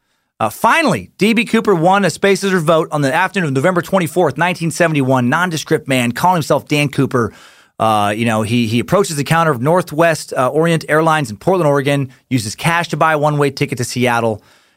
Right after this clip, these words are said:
and, uh, begins one of the greatest unsolved mysteries of F B I history. He's quiet, appeared to be in his mid-forties, wore a business suit with a black tie and a white shirt, ordered a drink, bourbon and soda,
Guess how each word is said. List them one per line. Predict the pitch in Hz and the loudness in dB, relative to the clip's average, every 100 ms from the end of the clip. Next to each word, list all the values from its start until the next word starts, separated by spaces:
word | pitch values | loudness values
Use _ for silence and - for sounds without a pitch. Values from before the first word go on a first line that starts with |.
| - | -6
and, | 120 120 | -2 0
uh, | 113 110 | 0 0
begins | 101 120 135 131 113 | -2 -2 0 -2 0
one | 135 | 0
of | |
the | 123 | 0
greatest | 123 131 120 | 0 0 -2
unsolved | 131 127 131 113 | -4 0 0 0
mysteries | 120 117 127 104 | -2 -2 -2 -4
of | 107 | -4
F | 120 120 | -6 -4
B | 127 | 0
I | 107 101 | 0 0
history. | 95 120 - 104 78 _ | -2 -6 -6 -10 -12 _
He's | 87 | -20
quiet, | - - 165 185 190 | -8 0 2 2 0
appeared | - - 170 | -4 -2 0
to | 151 | 0
be | |
in | 151 | 0
his | 117 | -2
mid-forties, | 127 107 - 185 190 185 180 - _ _ _ - | -4 -6 0 2 4 2 -2 -10 _ _ _ -2
wore | 135 | -2
a | 123 | 0
business | 151 185 190 170 | 0 2 0 -2
suit | - 196 | 0 0
with | 156 | 0
a | 131 | -2
black | 160 170 | 0 -2
tie | - 175 175 | 0 0 0
and | |
a | 147 | 0
white | 143 165 | 0 0
shirt, | 147 - 175 165 - | -2 0 0 0 -2
ordered | 151 135 | -2 -2
a | 117 | -4
drink, | - 170 170 - | 0 0 0 -4
bourbon | 131 151 160 160 | -2 0 2 0
and | 143 | 0
soda, | - 143 143 139 | 2 2 2 0